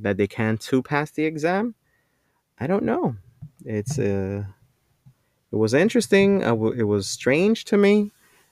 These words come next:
They never mentioned it again. They needed it. I offered it. So I continued to write.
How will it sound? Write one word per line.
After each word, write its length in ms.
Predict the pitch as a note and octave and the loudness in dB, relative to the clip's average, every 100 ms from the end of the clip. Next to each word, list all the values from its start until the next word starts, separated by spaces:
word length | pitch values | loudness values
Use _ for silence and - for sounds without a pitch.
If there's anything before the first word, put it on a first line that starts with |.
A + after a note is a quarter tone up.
| _ | _
They 80 | G#2+ | 0
never 240 | B2+ D#3+ | 4 4
mentioned 340 | E3 E3 D#3 D3+ | 2 2 0 2
it 60 | |
again. 580 | D3+ C#3+ D#3+ F#3+ G#3+ F3 | 2 2 2 2 -2 -4
They 120 | G#2 | 0
needed 360 | A2 D3 F#3 F#3+ | 2 2 2 2
it. 200 | G3+ - _ _ - | 0 -2 _ _ -12
I 160 | - G#2+ | -4 2
offered 340 | E3 F3+ F#3+ | 4 4 2
it. 180 | F#3 F#3 B3+ _ _ _ _ _ _ _ _ _ _ _ _ _ _ _ | 0 -2 -8 _ _ _ _ _ _ _ _ _ _ _ _ _ _ _
So 540 | - - C#3 C#3+ C#3+ C#3 _ _ _ _ _ _ _ _ _ - | -6 4 6 6 4 0 _ _ _ _ _ _ _ _ _ -6
I 80 | A2 | -2
continued 420 | A#2+ A2+ G3 A3 | 0 2 0 0
to 100 | - | 0
write. 340 | A2+ G2 G2+ | 0 0 -2